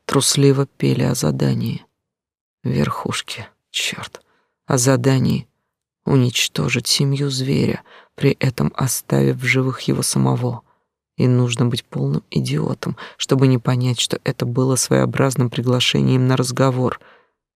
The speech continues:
Конечно, я догадывался, с какой целью генерал хотел видеть именно меня. Удивляло только, что самые сильные структуры нашего мира доверили свою работу каким-то псам.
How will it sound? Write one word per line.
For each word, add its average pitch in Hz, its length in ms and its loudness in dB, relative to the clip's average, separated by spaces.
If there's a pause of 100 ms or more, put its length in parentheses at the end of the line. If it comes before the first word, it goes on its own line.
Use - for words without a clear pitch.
Конечно, - 400 -2
я - 60 0
догадывался, - 800 -4 (220)
с - 140 -6
какой 135 300 -2
целью 123 440 0
генерал 127 460 0
хотел 127 360 -2
видеть 120 460 -2
именно 120 320 0
меня. 120 480 0 (680)
Удивляло 123 540 4
только, - 460 -6
что - 180 -8
самые 135 360 0
сильные 127 420 2
структуры 127 560 -2
нашего 123 360 0
мира 123 360 2 (300)
доверили 127 560 4
свою 127 320 2
работу 123 460 0
каким-то 120 480 -4
псам. 113 460 -4